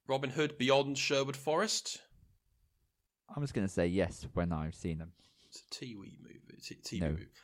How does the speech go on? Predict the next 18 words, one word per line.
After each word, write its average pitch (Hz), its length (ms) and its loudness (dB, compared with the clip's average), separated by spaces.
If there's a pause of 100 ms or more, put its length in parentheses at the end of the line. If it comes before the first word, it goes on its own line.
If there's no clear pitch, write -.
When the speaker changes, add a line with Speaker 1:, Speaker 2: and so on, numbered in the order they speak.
Speaker 1:
Okay, 147 220 4
so 139 120 0
we've 147 40 -2
got 156 140 4
Robin 226 200 6
Hood 208 100 6
from 190 120 -2
twenty 165 260 2
eighteen. 107 420 0
That 131 220 0
was 131 280 -2
with, 110 240 0
uh, 107 220 0
Taron 104 260 -8
Egerton 98 460 -10
and 95 440 -8
Jamie 101 320 -6
Foxx. - 720 -8